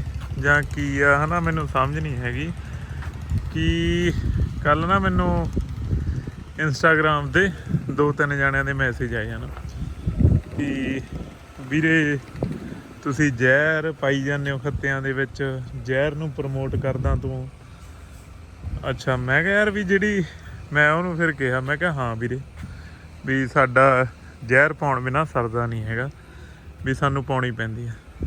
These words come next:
ਤੇ ਇੱਕ ਨੇ ਲਿਖਿਆ ਵੀ, "ਤੂੰ ਕੰਪਨੀਆਂ ਦੀ ਮਸ਼ਹੂਰੀ ਕਰਦਾ।" ਤਾਂ ਮੈਂ, ਦੱਸੋ ਹੁਣ,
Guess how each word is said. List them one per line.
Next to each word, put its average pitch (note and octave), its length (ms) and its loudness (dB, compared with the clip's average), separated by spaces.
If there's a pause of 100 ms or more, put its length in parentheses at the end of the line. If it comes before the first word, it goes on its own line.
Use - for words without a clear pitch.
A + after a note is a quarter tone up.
ਤੇ A#2 280 -4 (1040)
ਇੱਕ D3 180 0
ਨੇ E3 160 4
ਲਿਖਿਆ D#3+ 580 2 (400)
ਵੀ, D3+ 100 2
"ਤੂੰ D3+ 280 -2
ਕੰਪਨੀਆਂ C#3+ 500 0
ਦੀ D3 100 0
ਮਸ਼ਹੂਰੀ D3+ 400 0
ਕਰਦਾ।" A#2+ 340 -6 (1040)
ਤਾਂ D#3 100 0
ਮੈਂ, C#3+ 500 2
ਦੱਸੋ C#3 380 2
ਹੁਣ, D3+ 200 2